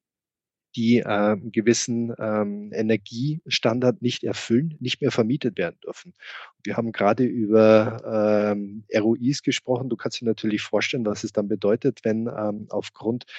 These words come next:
der Energeti-, des energetischen Status eine Immobilie nicht mehr vermietet werden kann.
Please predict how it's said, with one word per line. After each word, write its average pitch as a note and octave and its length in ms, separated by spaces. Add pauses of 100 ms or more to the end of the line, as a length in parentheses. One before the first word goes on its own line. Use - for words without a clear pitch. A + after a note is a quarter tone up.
(280)
der - 160
Energeti-, A2 520
des - 220
energetischen A2 560
Status A2+ 500
eine A2+ 180
Immobilie A2+ 460
nicht A#2 220
mehr C3 100
vermietet A#2+ 460
werden G2 260
kann. B2 300